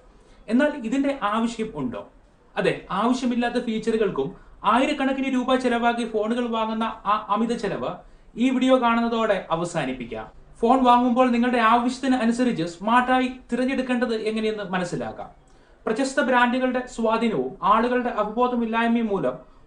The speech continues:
ഫോൺ വാങ്ങുമ്പോൾ വലിയ തെറ്റുകൾ ഉണ്ടാകാറുണ്ട്. വില കുറഞ്ഞ ഫോൺ നോക്കി പോകുന്നവർ എപ്പോഴും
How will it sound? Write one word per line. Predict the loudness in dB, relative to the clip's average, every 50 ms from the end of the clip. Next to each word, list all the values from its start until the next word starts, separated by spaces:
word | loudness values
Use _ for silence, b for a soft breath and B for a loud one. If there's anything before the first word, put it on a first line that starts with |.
| -4 2
ഫോൺ | 4 4 4 4 4
വാങ്ങുമ്പോൾ | 4 4 4 4 2 4 4 4 4 4 2 2
വലിയ | 2 2 2
തെറ്റുകൾ | -2 -2 -2 -2 -2 -2 -2 -2
ഉണ്ടാകാറുണ്ട്. | -2 0 0 0 2 2 -2 -2 -4 -8 -12 -14 -16 -16 -20 -20 -20 b b b b b 0
വില | 2 4 4 4
കുറഞ്ഞ | 4 4 2 2 0 0
ഫോൺ | 0 0 0 0 2
നോക്കി | 2 2 0 0 -2 -8 -10 -12 -18 _ _
പോകുന്നവർ | 4 6 6 4 0 0 0 -2 -2 -4 -6 -10 -16 -20 _ _
എപ്പോഴും | -4 -4 -2 0 -2 -2 -2 -2